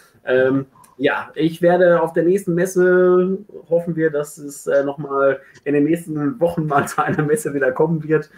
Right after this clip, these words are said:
äh, werde ich auf jeden Fall noch, äh, zwei Kartons mit dabei haben, also First Come, First Serve.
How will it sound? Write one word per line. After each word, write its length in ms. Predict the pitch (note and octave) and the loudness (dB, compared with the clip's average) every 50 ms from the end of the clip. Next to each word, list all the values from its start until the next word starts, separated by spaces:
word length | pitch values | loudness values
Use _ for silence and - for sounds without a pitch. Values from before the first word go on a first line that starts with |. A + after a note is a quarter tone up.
| - - - - - | -20 -20 -20 -16 -4
äh, 260 | - C#3+ C#3+ D3 D3 | 0 2 4 4 4
werde 200 | C#3+ D#3 D#3+ E3+ | 4 4 2 2
ich 80 | D#3+ D3 | 2 2
auf 100 | C#3 D#3 | 2 2
jeden 140 | E3+ F3 | 2 2
Fall 180 | F3 F3+ D#3+ D#3 | 2 2 0 0
noch, 200 | D#3 C#3+ - - | 0 -2 -2 0
äh, 160 | D3 D3 D3 | 0 0 0
zwei 220 | - - D#3 D#3 D#3+ | -2 -2 -2 -2 0
Kartons 420 | - E3+ E3+ E3+ F3 E3+ E3+ E3+ - | -2 -2 -2 0 0 0 0 0 -2
mit 120 | D#3 D#3+ | -4 -2
dabei 320 | D3 - - D3+ E3 E3 D#3+ | -2 -2 0 0 0 -2 -2
haben, 260 | D#3+ D#3 D3+ D#3 D3+ | -2 -2 -2 -4 -4
also 320 | - C#3 C3+ C#3+ C#3+ C#3 C#3 | -4 -4 -2 0 0 0 -2
First 380 | - - D3 D3 D3 D3+ - | -2 -2 -2 -2 -2 -4 -6
Come, 240 | - D#3 D3+ D#3 D3+ | -6 -4 -4 -4 -4
First 320 | - C#3+ C#3 C#3 C#3 - | -2 0 0 0 -2 -2
Serve. 320 | - D3 C#3 C#3 C#3 C#3 | -2 0 2 2 0 0